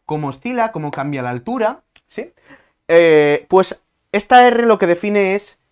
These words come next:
¿no? En este caso esto sería la Y y esto sería la X, y esta onda plana es solo una dimensión, luego R es X,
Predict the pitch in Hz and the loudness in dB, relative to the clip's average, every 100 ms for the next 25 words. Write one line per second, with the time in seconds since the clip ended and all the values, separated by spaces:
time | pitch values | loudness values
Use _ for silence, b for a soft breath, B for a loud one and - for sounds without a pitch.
0 | - 208 180 147 165 151 151 143 151 147 | -14 -10 -10 -10 -8 -8 -8 -12 -10 -8
1 | 147 147 160 - 139 143 151 147 151 160 | -6 -6 -8 -10 -10 -10 -10 -10 -6 -4
2 | 233 226 226 226 - 139 - 143 143 - | -4 -6 -12 -12 -8 -8 -4 -2 -2 -2
3 | 151 151 143 127 151 139 123 139 131 131 | -6 -4 -4 -2 -4 -4 -10 -12 -10 -8
4 | 127 131 135 226 131 117 117 127 117 120 | -8 -10 -10 -10 -8 -8 -6 -6 -6 -10
5 | - - 202 202 196 262 | -12 -12 -12 -12 -16 -16